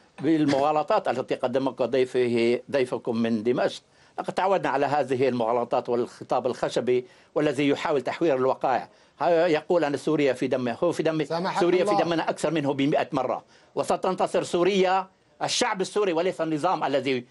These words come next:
Speaker 1: يدافع عنه. داعش، دعونا نتكلم عن ما يسمى الإرهاب وداعش. هل النظام السوري يحارب داعش؟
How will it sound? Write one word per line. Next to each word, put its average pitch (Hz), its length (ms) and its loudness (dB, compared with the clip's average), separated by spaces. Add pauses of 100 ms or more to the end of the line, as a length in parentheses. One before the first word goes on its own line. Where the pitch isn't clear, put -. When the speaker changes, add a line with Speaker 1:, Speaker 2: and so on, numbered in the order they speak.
(160)
Speaker 1:
يدافع 135 360 0
عنه. 113 240 -4 (560)
داعش، 175 340 0
دعونا 185 340 0
نتكلم 165 460 0
عن 156 260 -2
ما 160 80 2
يسمى 147 320 0
الإرهاب 135 400 0
وداعش. 127 540 -2 (360)
هل 233 240 -4
النظام 214 220 0
السوري 196 480 0
يحارب 185 380 -2
داعش؟ 214 520 -2